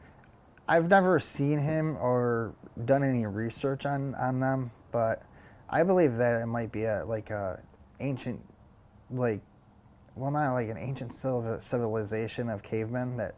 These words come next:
just haven't, that just haven't, they haven't evolved yet.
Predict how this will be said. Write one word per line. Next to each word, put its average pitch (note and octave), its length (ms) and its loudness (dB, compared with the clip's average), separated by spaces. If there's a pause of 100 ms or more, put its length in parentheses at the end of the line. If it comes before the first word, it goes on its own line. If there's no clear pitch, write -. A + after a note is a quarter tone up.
(160)
just G#2 320 -10
haven't, A2 360 -2 (720)
that G2+ 140 -4
just G#2+ 200 -6
haven't, A2+ 420 0 (320)
they A2+ 140 0
haven't G#2+ 400 0
evolved G2+ 580 0
yet. - 300 -10